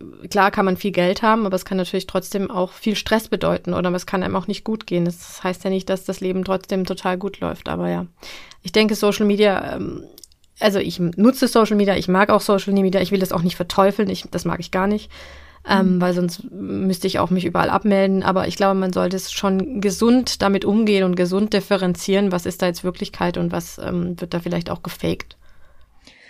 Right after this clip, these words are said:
Speaker 2: Und ich glaube, wir können da ja auch als, in Anführungsstrichen, Vorbild vorangehen und dann genau solche Po-, Posts machen mit dem zum Beispiel, die Bude ist nicht sauber oder das Kind ist gerade dreckig oder, ähm, ich hab die Augenpads im Gesicht,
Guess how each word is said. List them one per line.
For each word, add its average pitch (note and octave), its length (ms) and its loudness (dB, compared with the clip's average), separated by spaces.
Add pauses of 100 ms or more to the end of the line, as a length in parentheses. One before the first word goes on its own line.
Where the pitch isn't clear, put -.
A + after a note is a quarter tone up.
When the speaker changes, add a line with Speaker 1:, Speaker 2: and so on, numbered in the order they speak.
(120)
Speaker 2:
Und G#3+ 120 -2
ich G#3+ 80 -4
glaube, A3 300 2
wir A3 60 0
können A#3 200 0
da A#3 80 6
ja G#3+ 160 2
auch - 80 -2
als, - 220 -4
in G3 180 -4
Anführungsstrichen, G#3+ 600 -2
Vorbild G#3 500 -2
vorangehen F#3+ 680 -4
und E3+ 160 -8
dann G3 160 -4
genau G3 320 -4
solche G3+ 300 -6
Po-, G#3 440 -4
Posts G#3+ 380 -4
machen A3+ 300 -2
mit G3+ 320 -8
dem G3 260 0
zum G3 140 -6
Beispiel, G3 260 -6
die G3+ 80 -6
Bude G3 260 -4
ist - 140 -8
nicht F#3+ 140 -6
sauber F3+ 340 0
oder G#3 140 0
das G3+ 200 -6
Kind G3+ 200 -4
ist - 100 -10
gerade F#3+ 260 -2
dreckig F#3 440 -8
oder, G#3 260 -2 (340)
ähm, G#3+ 280 2
ich G3+ 180 -2
hab G#3+ 140 2
die - 160 -4
Augenpads G3 480 -4
im A3 160 -6
Gesicht, F3+ 400 -6